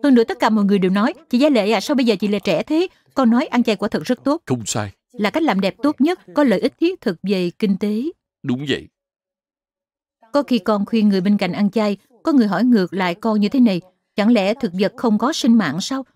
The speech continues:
Speaker 1: Cô ăn rau xanh hoa quả cũng là sát sanh." Lại có người nói, "Ăn thịt nghĩa là phóng sanh thực vật." Thưa Pháp Sư, Ngài nói xem.
Speaker 2: Đây là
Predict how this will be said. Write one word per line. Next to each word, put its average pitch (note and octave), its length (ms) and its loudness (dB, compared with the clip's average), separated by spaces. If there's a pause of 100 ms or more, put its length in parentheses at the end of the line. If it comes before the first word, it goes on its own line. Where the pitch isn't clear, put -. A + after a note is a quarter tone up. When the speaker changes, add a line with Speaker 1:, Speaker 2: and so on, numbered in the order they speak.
(200)
Speaker 1:
Cô C#4 120 2
ăn C4 360 2
rau B3+ 200 0
xanh A#3+ 280 0
hoa A#3+ 140 0
quả F#3+ 240 -2
cũng G3+ 300 0
là B3 160 0
sát - 280 -8
sanh." C#4+ 240 0 (340)
Lại G#3+ 120 0
có D4 120 -6
người A#3 140 2
nói, A#3 260 0 (200)
"Ăn B3+ 160 2
thịt G#3 160 -4
nghĩa G3 180 0
là A#3 160 -2
phóng A3+ 320 -2
sanh C#4 240 2
thực B3+ 180 -2
vật." G3 220 -2 (640)
Thưa C4+ 120 2
Pháp C4+ 200 -4
Sư, A#3+ 280 2 (360)
Ngài G#3 120 0
nói G3+ 140 0
xem. B3+ 320 0 (3000)
Speaker 2:
Đây D3+ 200 0
là G2 400 -2